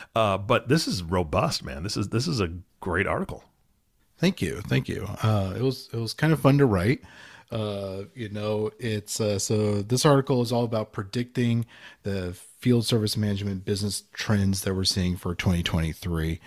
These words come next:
Speaker 2: And, uh, I got to bust out my crystal ball and,
Speaker 1: Hmm.
Speaker 2: uh, <laughs> and
Speaker 1: That's
Speaker 2: see,
Speaker 1: always
Speaker 2: uh,
Speaker 1: fun.
Speaker 2: yeah, and, uh, crunch some of our numbers. You know, we, we collect a lot of, a lot of data here,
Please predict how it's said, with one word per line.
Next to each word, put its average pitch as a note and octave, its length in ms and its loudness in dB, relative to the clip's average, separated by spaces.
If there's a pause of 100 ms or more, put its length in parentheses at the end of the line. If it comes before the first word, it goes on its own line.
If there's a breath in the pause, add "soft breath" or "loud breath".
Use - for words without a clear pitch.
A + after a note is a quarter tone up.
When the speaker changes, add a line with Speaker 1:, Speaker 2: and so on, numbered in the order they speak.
(320 loud breath)
Speaker 2:
And, E2+ 460 -2
uh, D#2+ 260 -4
I G2+ 60 -10
got A2+ 160 0
to G#2+ 80 0
bust G2 340 0
out F#2+ 180 0
my F2 100 -4
crystal - 340 -2
ball E2 460 0 (220)
and, A#2 400 4
Speaker 1:
Hmm. F2+ 60 0
Speaker 2:
uh, E2+ 280 0 (1200 loud breath)
<laughs> - 60 8 (100)
and B2 120 -4
Speaker 1:
That's - 100 -8
Speaker 2:
see, A#2 280 0
Speaker 1:
always A#2 220 2
Speaker 2:
uh, A2+ 140 2
Speaker 1:
fun. - 720 -10
Speaker 2:
yeah, A#2 360 -2
and, A#2 420 2
uh, A2 180 0
crunch - 280 0
some C#3+ 140 2
of C3 160 4
our C3 80 6
numbers. B2 600 2
You G#2+ 80 -2
know, G#2+ 100 -2
we, A2 320 -4
we G#2+ 140 -6
collect - 280 -6
a A2 60 -4
lot G#2 180 0
of, G#2 120 -2 (260)
a G#2+ 100 -4
lot G2 220 0
of F#2 100 0
data F#2+ 260 2
here, G#2+ 480 2